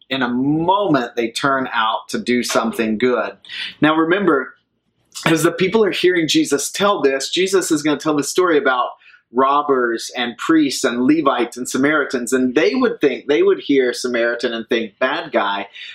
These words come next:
They would also hear priest and Levite and think good guys. These are the good guys.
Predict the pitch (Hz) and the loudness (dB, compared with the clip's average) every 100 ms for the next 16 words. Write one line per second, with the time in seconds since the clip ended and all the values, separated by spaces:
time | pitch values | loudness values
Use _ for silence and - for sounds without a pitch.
0 | - 147 156 117 147 - 214 175 - 156 | -2 2 2 2 0 2 0 0 0 0
1 | - - 180 185 - 151 131 139 190 240 | 0 0 0 0 -2 -2 0 0 2 0
2 | 196 120 113 - 135 135 - 160 156 147 | 0 -2 -4 -6 -8 -8 -2 -4 -4 -12
3 | - 185 247 - 117 107 110 151 160 156 | -2 0 0 -2 -2 -2 0 0 2 0
4 | 139 110 - 185 196 - 117 110 110 - | 0 -2 0 0 0 -2 0 0 -6 -10